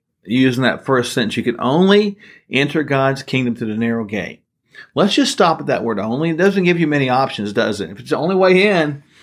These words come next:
that's the only way in. And Jesus said in His word in John fourteen six, "I am the way,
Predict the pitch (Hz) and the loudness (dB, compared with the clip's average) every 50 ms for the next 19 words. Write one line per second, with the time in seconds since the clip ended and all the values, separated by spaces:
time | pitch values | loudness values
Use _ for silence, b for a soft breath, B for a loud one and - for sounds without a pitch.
0 | b b b b b b b b b b 127 139 139 147 175 170 170 175 175 175 | b b b b b b b b b b -2 -2 2 2 4 6 6 6 6 6
1 | 185 220 240 285 139 117 113 98 - - _ B B B B B B 120 120 120 | 6 4 4 4 2 0 -2 -4 -8 -14 _ B B B B B B -4 0 2
2 | 143 165 160 160 151 147 - 165 156 151 135 131 127 123 117 123 127 131 131 127 | 2 2 2 2 -2 0 2 4 4 4 4 2 -2 -2 0 0 0 2 2 2
3 | 123 123 120 110 131 131 123 123 117 - - 127 127 - - - 127 120 110 101 | 0 0 -2 -2 -2 0 0 0 0 -2 -2 -2 -2 -2 -2 -2 -2 -2 -2 -2
4 | - - 180 170 143 - - - B B B B B B B B B B _ - | 0 2 2 2 2 0 -6 -14 B B B B B B B B B B _ 0
5 | 110 113 113 117 113 110 110 107 104 - - 107 104 101 98 98 98 98 98 110 | 0 2 2 2 0 0 -2 -4 -6 -6 -4 -2 -2 0 0 0 0 2 2 0
6 | 143 180 175 - | 0 -2 -4 -6